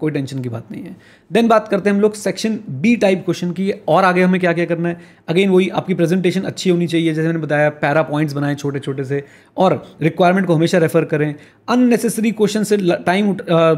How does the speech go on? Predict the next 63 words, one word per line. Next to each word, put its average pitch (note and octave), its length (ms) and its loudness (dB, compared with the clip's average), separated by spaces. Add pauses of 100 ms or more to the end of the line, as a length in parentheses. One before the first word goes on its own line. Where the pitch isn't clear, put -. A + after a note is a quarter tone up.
(120)
लाइंस F3+ 280 2
उठा F3+ 180 2
के F#3 80 0
रिपीट E3+ 360 -2
ना F3 80 0
करें, F#3 320 -2
it D#3 100 -8
is F3 100 -2
waste D#3 280 -2
of E3 120 0
time, F3 200 -2
हमारे D#3+ 240 -2
पास D#3+ 220 -4
टाइम D3+ 240 -4
बहुत B2+ 180 0
ज़्यादा B2 180 -6
कम C3 140 -14
है। - 320 -18 (440)
रिक्वायरमेंट्स F#3+ 640 2
तो G#3+ 80 0
मैंने G3+ 160 2
आपको F#3 140 0
बता F3+ 140 2
ही F3+ 100 4
दिया G3 200 2
कि - 340 -8
जैसे E3+ 220 2
मैं F#3 100 0
बता F3 140 2
रहा F3 140 2
था G3 80 4
सेक्शन F#3+ 360 -4
ए F#3 80 2
वाले F#3 200 2
क्वेश्चंस F3 300 -2
में F3+ 100 0
पहले E3 180 2
जाके E3+ 180 2
क्वेश्चंस D#3+ 300 -2
पढ़ F3 140 0
लो, G3+ 220 2 (220)
ऐसे F#3 220 2
ही A#3 160 4
सेक्शन G3+ 320 0
बी F#3+ 100 0
वाले F#3 180 0
क्वेश्चन F3+ 260 -4
में F3 140 -2
भी G#3+ 180 -2 (240)
आप D#3 140 -2
लोग F3+ 140 -2
क्वेश्चन F3 280 -6
रीडिंग D#3 300 -4
कर F#3+ 160 -2
सकते - 340 -8
हैं। G3 260 -6 (200)
और F#3+ 120 0
जो A#3+ 60 2
सबसे - 360 0
आसान A#3+ 240 4
लग A3+ 140 2
रहा G#3+ 140 2
हो, B2+ 280 -2